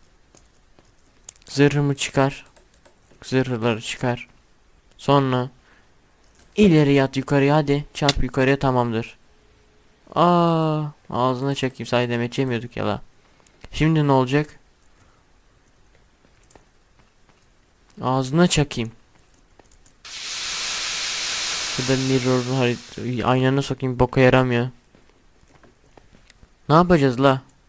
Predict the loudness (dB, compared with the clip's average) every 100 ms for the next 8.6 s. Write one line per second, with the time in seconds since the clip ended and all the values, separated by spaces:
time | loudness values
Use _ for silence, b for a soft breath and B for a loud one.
0 | _ _ _ -20 b b b -4 -2 0
1 | -2 -2 -2 0 4 2 2 _ _ _
2 | _ _ _ _ -4 0 2 0 0 2
3 | 4 4 2 2 2 0 -2 -2 -6 -4
4 | -2 -2 -4 -2 0 2 2 2 2 2
5 | 0 -2 -4 -6 -8 -10 _ -18 -14 -14
6 | b b b b b _ -2 0 0 0
7 | 0 0 -2 -2 -2 -2 0 0 0 0
8 | 2 2 2 0 -2